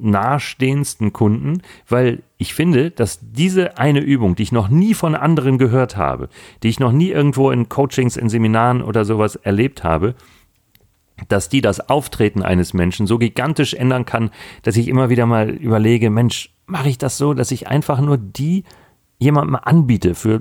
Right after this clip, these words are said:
tausend Euro oder vielleicht auch viel mehr, vielleicht auch für zehntausend Euro." Weil meiner Meinung nach ist sie das in jedem Fall wert.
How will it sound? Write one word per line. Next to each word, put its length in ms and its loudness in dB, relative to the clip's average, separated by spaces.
tausend 420 0
Euro 360 0
oder 200 0
vielleicht 300 -6
auch 60 -6
viel 160 -2
mehr, 200 2
vielleicht 260 -4
auch 60 -4
für 140 -4
zehntausend 600 -2
Euro." 300 0
Weil 140 0
meiner 240 0
Meinung 180 -2
nach 180 -2
ist 240 -4
sie 100 -4
das 160 -4
in 100 -2
jedem 160 0
Fall 240 -2
wert. 260 2